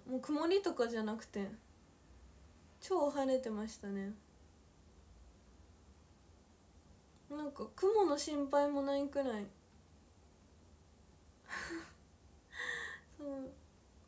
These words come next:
私は晴れ女。えー。晴れ女な、いや。私はどっちでもないと思う。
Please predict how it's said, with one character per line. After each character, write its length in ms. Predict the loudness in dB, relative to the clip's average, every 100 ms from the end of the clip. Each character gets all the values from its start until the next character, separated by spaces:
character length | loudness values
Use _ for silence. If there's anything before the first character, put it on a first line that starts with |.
| -20 -14
私 240 | -10 -4 0
は 180 | 0
晴 140 | 0 0
れ 120 | 2
女。 360 | 0 -2 -6 -10 -8
え 60 |
ー。 100 | -6 -4 -4 -6 -6 -6 -10 -18 -20 -20 -20 -20 -20 -20 -20 -14
晴 80 | -6
れ 140 | -2 2
女 460 | 4 4 2 0 -4 -8 -20 -20 -20 -8
な、 280 | -6 -6 -4
い 60 | 6
や。 320 | 6 6 2 -12 -20 -20 -20 -20 -20 -20
私 280 | -8 -4 2
は 140 | 2 4
ど 120 | 0
っ 60 |
ち 120 | -2 -2
で 80 |
も 160 | 0 2
な 160 | 4 4
い 100 | 2
と 100 | 0
思 260 | 0
う。 40 | -2